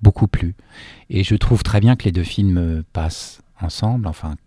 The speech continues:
Et en fait, euh, je me suis rendu compte en revoyant mon film il y a deux jours que il manquait quelque chose dans ce film, c'est Trieste.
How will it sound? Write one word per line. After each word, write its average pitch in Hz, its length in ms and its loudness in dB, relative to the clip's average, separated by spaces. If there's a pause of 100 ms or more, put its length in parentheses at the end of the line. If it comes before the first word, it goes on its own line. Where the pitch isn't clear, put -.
(320)
Et 98 220 2
en 104 120 4
fait, - 320 -2
euh, 87 720 -4
je 87 160 -6
me 110 60 0
suis - 160 -2
rendu 117 240 2
compte 110 300 0
en 87 100 2
revoyant 85 300 4
mon 85 160 4
film 78 420 0 (120)
il 73 60 -8
y 73 40 0
a 71 40 -2
deux 78 180 -2
jours 90 380 0 (920)
que 101 320 -2 (480)
il 110 100 4
manquait 107 260 6
quelque 95 280 2
chose 78 260 -4
dans 78 140 -2
ce - 100 -10
film, 73 220 -4
c'est 87 160 -2
Trieste. - 580 -4